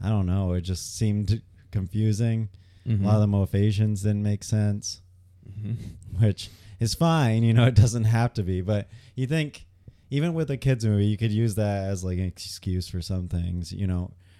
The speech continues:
Speaker 1: But then you have, like, Raya, you know, that was a simple story, but it was still done well, and I enjoyed the movie. This was simple,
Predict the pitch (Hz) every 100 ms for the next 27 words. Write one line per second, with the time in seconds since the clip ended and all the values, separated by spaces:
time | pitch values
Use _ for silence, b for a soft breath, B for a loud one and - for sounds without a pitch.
0 | b 104 101 113 117 113 110 107 101 104
1 | 107 101 82 82 - - 98 98 90 85
2 | 82 - - 92 95 95 92 101 95 101
3 | 98 95 95 - - - - - 127 123
4 | 123 120 120 107 b b b 120 127 139
5 | - 131 120 98 101 107 101 95 98 95
6 | 95 90 92 90 90 107 104 87 80 -
7 | b b b - 95 - 98 - 120 120
8 | 107 98 98 104